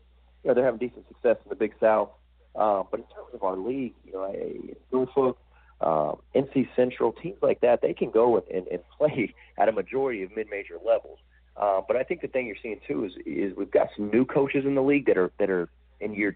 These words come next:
two, year three, year four that, that are really starting to have, um, you know, get, get, get a, a hold on their program and a, and a stamp. You know, obviously you've got, you know, Coach Bozeman, you know, Coach Rob Jones at Norfolk, uh, Coach Moda at Central. Those are, those are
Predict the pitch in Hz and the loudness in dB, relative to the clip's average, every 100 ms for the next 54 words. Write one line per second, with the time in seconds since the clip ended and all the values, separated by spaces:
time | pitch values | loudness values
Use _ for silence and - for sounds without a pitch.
0 | - 135 104 85 92 107 - - 110 95 | -2 0 0 0 0 0 0 -2 0 0
1 | 92 82 - 139 104 95 98 - _ - | -2 -4 -2 2 4 4 2 0 _ -20
2 | - 104 98 101 135 113 - 113 98 98 | 0 4 4 4 4 2 0 0 0 0
3 | 98 92 - _ _ _ _ - 95 87 | -2 -2 -6 _ _ _ _ -4 0 0
4 | 85 - 92 87 110 92 120 104 - 107 | -2 -8 -14 -10 -10 -2 -2 -2 -2 2
5 | 90 80 - 82 80 110 110 98 95 92 | 2 0 0 -2 -2 -6 0 2 2 2
6 | 107 95 95 95 90 80 80 80 - 104 | 2 2 2 0 -2 -4 -6 -10 0 2
7 | 98 - _ - - _ - 95 98 98 | 2 0 _ -20 -20 _ 0 2 2 -4
8 | 95 87 95 87 82 76 - 98 - 101 | -10 0 0 0 -8 -18 -8 -8 0 0
9 | 101 90 92 92 - 80 76 98 92 95 | 0 -6 -14 -14 -12 -12 -4 -2 4 4
10 | 92 95 92 82 90 101 - 98 - _ | 4 2 0 -2 0 0 0 -6 -6 _
11 | - _ _ 73 73 - 117 113 101 78 | -20 _ _ -4 -4 -2 -2 2 0 0
12 | - 135 98 110 143 107 92 135 107 | 0 0 2 2 2 0 0 -2 -2